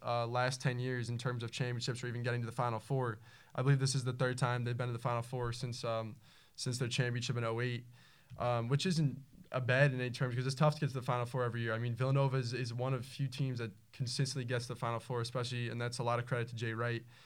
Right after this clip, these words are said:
But, um, I, I just, I th-, I don't think Kansas is gonna get it done here. I don't know. I mean, I've been saying it all year, so I'm sticking with that.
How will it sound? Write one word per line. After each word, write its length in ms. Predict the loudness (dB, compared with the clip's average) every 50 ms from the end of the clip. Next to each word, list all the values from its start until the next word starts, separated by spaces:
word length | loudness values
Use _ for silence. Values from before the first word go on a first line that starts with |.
| -20 -20 -20 -20 -8 _
But, 160 | 0 2 4
um, 380 | 4 4 2 2 0 -2 -4 -8 -14 -20 -20 -20 -16 -10
I, 220 | -8 -6 -2 0 2
I 40 |
just, 300 | 4 4 4 4 2 0 0
I 100 | 2 2
th-, 180 | 2 2 0 0
I 100 | 2 4
don't 180 | 4 4 4 4
think 180 | 2 0 2
Kansas 300 | 4 4 4 4 4 2
is 60 | 0 -2
gonna 140 | -2 -2
get 100 | -2 -2
it 80 | -2 0
done 180 | 0 0 0 0
here. 140 | 0 0
I 60 | 0 0
don't 100 | 0 0
know. 80 | 0
I 100 | 0 2
mean, 180 | 2 2 2 2
I've 160 | 2 2 4
been 120 | 4 4
saying 240 | 6 6 6 6 6
it 60 | 6
all 140 | 6 4 2
year, 180 | 2 2 0 0
so 120 | 0 -2
I'm 80 | -2 -2
sticking 320 | -2 -2 0 0 0 0
with 120 | 0 0 2
that. 280 | 2 2 2 0 -2